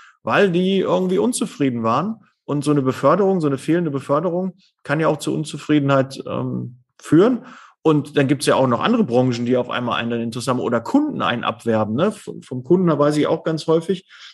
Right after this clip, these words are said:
dass da auch, ähm, ein Abwerben stattfindet. Und, äh, da könnte man noch, glaub ich, vorgreifen, indem man einfach mal mit dir spricht, dich anruft und sagt, „Du, was, hast du eine Idee, was könnte ich machen?“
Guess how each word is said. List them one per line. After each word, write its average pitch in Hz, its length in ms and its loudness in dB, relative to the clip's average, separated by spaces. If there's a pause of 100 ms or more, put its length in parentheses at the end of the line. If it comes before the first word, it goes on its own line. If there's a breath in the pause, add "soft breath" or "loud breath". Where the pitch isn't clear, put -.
dass 135 220 -2
da 143 120 2
auch, - 380 2
ähm, 127 380 -4
ein 120 160 0
Abwerben 120 420 2
stattfindet. 165 640 0 (640 soft breath)
Und, 127 280 -2
äh, 127 200 4
da 131 160 0
könnte 143 260 -2
man 143 160 0
noch, 143 200 -2
glaub 135 200 2
ich, 135 160 -2
vorgreifen, 143 580 0
indem 143 160 0
man 139 100 -2
einfach 139 220 -4
mal 139 80 0
mit 135 200 -2
dir 143 80 2
spricht, - 460 -2 (320)
dich 135 180 -2
anruft 156 420 2
und 147 80 0
sagt, 147 220 0
„Du, 156 220 -2
was, 147 180 0
hast 147 240 -2
du 165 40 0
eine 156 60 2
Idee, 151 280 2
was 143 140 -4
könnte 151 200 -2
ich 139 80 -14
machen?“ 123 340 -6